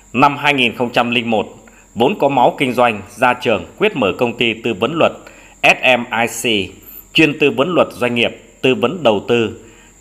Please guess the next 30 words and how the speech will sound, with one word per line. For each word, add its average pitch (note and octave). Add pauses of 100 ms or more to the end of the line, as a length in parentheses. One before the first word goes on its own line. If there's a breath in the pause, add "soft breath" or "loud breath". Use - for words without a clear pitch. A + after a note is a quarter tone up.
Các F3+
vấn E3
đề C3+
luật G#2+
sở -
hữu D3+
trí E3+
tuệ C3
của -
ông A#2
được G2+
ghi A#2+
dấu B2+
ấn A#2+ (120)
qua A#2
vụ G2+
Honda A2+
Việt G#2
Nam G2
tranh -
chấp E3+
với C3+
công A#2
ty A2+ (500 loud breath)
G A2+ (220)
M A#2+ (200)
N G2 (360)
về A2 (100)
khoản F2
hai C3+